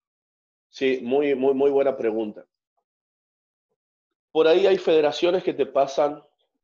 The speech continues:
eh, dos meses antes, las, las competencias, que eso no se debería hacer, eh, perdón, la cosa, las pruebas,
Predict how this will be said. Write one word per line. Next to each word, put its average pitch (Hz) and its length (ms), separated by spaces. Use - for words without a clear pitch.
eh, 104 800
dos 131 160
meses 131 360
antes, 156 600
las, 110 260
las 104 140
competencias, 120 640
que 110 140
eso 110 360
no 113 180
se - 160
debería 107 400
hacer, 117 280
eh, 104 380
perdón, 107 560
la 90 80
cosa, 104 200
las 101 160
pruebas, 123 380